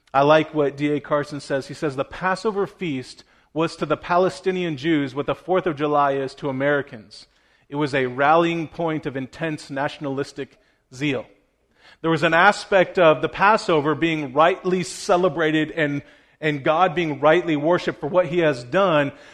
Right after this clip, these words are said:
but it has over time evolved into this form of nationalism,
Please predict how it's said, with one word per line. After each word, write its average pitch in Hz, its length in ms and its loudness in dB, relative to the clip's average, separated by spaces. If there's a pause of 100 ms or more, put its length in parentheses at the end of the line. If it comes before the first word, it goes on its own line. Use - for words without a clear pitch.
but 160 120 2
it 156 80 2
has 175 320 4
over 175 300 2
time 180 520 -2
evolved 165 500 4
into 151 380 -4
this 135 320 -2
form 151 340 -2
of 131 140 -6
nationalism, 147 960 -4